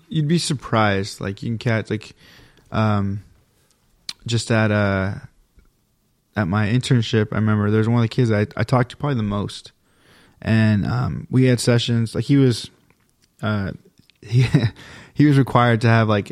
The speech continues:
X amount of sessions before, you know, to go towards him, like, re-,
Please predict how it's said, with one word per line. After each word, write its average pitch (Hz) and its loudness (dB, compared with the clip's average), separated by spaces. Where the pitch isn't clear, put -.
X 107 -2
amount 107 2
of - -6
sessions 107 0
before, 101 -4
you 95 -6
know, 98 -4
to 110 -8
go 107 2
towards 110 -2
him, 110 2
like, 98 -4
re-, 98 -4